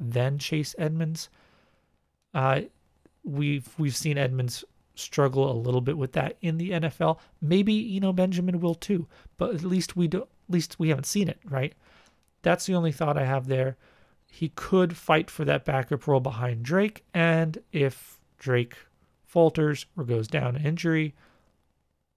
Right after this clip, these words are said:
it could be Eno or Chase Edmonds, but at least I think he's got a decent shot. That's, I mean, there's some other names to know here.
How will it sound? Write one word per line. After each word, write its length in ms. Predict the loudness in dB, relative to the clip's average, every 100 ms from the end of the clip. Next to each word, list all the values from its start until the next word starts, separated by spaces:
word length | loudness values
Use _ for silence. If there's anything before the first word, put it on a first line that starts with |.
| _ -6
it 140 | -2
could 140 | -2
be 300 | -2 -4 -2
Eno 340 | 0 2 0 -2 _ _ _ _ _
or 140 | 2 2
Chase 320 | 4 2 2
Edmonds, 340 | 0 0 -4
but 200 | -4 -2
at 60 | 0
least 340 | -2 -4 -6 -10
I 60 |
think 200 | -6 -6
he's 140 | -6 -2
got 120 | 0
a 80 | 0
decent 340 | -2 -4 -6
shot. 300 | -6 -6 -6 _ _ _ _ _ _ _ _ _ _ _ _ _ _ _ -2
That's, 540 | 2 2 0 -4 -6 -6
I 100 | -4
mean, 280 | -2 -2 2
there's 220 | 0 0
some 280 | -2 -2 0
other 200 | 0 0
names 540 | 2 2 0 -2 -6 -4
to 120 | -4
know 400 | 0 4 4 4
here. 460 | 0 2 2 2